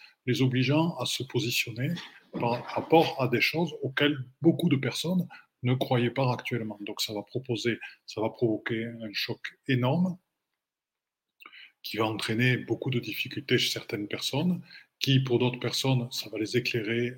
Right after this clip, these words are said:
énormément et ça va leur permettre de faire des bons quantiques, euh, dans l'éveil,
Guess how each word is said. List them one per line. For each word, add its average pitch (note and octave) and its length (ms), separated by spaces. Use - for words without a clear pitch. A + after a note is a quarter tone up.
énormément A#2 480
et A#2+ 40
ça - 180
va - 60
leur - 120
permettre A2+ 340
de A2 60
faire G#2 220
des G#2+ 120
bons A2 160
quantiques, A#2+ 480
euh, G#2+ 120
dans A#2 200
l'éveil, A#2 520